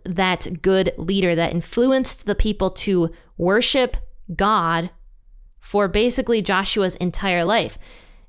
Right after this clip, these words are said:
And what's even better is the elders who outlived Joshua also helped the people serve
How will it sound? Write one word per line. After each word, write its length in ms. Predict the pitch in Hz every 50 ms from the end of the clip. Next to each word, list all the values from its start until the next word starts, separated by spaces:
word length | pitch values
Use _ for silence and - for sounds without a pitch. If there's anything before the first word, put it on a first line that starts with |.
| - -
And 160 | 220 233 240
what's 180 | 240 233 -
even 240 | 294 311 262 240 214
better 260 | 175 220 247 294 302
is 200 | 226 208 202 196
the 180 | - 208 185 - -
elders 640 | 226 277 349 359 240 202 180 185 202 - - - - - - - - - -
who 120 | - 214
outlived 600 | 208 208 214 - - 185 220 269 370 294 - 196
Joshua 600 | 190 208 196 196 196 - - 220 220 214 202 - - -
also 360 | 247 294 370 349 - 269 202
helped 380 | 185 - 190 180 - - - -
the 80 | 175
people 440 | - - - 190 - - 180 175 -
serve 580 | - - - - 196 190 190 185 185 170 202